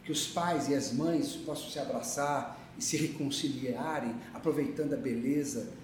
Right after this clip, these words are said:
eh, e a alegria que o picadeiro traz. E eu, enfim, e aí se-, e tome crise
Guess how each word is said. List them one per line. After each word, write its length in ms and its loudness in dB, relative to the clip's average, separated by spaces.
eh, 540 -8
e 80 6
a 20 10
alegria 480 6
que 200 -2
o 20 -6
picadeiro 560 -4
traz. 420 -8
E 120 6
eu, 280 2
enfim, 560 6
e 60 4
aí 180 10
se-, 320 4
e 60 -4
tome 300 8
crise 680 8